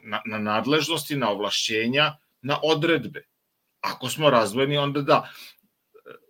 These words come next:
Kroz istoriju je svaki put neka grupa morala da izgubi deo posedujućih privilegija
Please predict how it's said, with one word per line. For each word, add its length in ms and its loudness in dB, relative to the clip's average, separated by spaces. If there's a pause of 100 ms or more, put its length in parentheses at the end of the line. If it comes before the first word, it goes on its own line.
(260)
Kroz 240 -6
istoriju 340 4
je 80 6
svaki 420 0
put 320 -4
neka 340 0
grupa 320 0
morala 400 4
da 80 0
izgubi 360 0
deo 480 4 (500)
posedujućih 1160 0
privilegija 840 -2